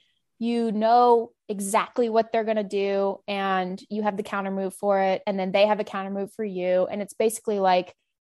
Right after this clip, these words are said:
who can make less mistakes? And a lot of times these Sean McVay teams have made more mistakes,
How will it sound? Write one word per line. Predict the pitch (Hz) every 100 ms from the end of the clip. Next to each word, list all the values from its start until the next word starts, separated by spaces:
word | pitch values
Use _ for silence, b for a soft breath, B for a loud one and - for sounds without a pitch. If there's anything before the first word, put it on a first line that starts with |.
| _ _ _
who | 320 330
can | 330 302 262 254 226 _ _ -
make | 233 226 214
less | 208 202 214 - 196
mistakes? | - - - - - - - _ _ _ _ _
And | 226
a | 226
lot | 240
of | 285
times | 285 247 226
these | 214 214
Sean | 214 208
McVay | 196 208 208
teams | 214 208 196
have | 202 190 196
made | 196 196 190
more | 190 180
mistakes, | - - 214 117 95 - -